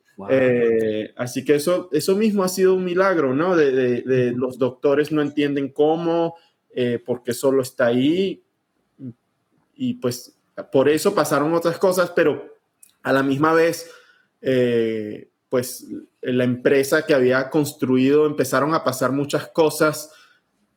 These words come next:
Speaker 2: Eh, mucha gente, pues, se comportó muy mal con él. Ahí yo aprendí bastante de, mi papá siempre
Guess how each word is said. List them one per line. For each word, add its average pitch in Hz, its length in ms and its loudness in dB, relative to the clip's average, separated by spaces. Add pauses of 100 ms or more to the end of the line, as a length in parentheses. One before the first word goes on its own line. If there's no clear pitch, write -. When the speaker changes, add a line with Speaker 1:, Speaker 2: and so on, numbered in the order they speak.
Speaker 2:
Eh, 117 480 2
mucha 147 340 0
gente, 151 880 0
pues, 135 140 0
se 139 160 -2
comportó 127 580 -4
muy 143 340 0
mal 147 340 0
con 139 200 0
él. 147 340 -2 (180)
Ahí 123 260 0
yo 139 100 2
aprendí 135 400 0
bastante 131 600 0
de, 127 260 2
mi 120 120 -2
papá 123 300 0
siempre 139 640 0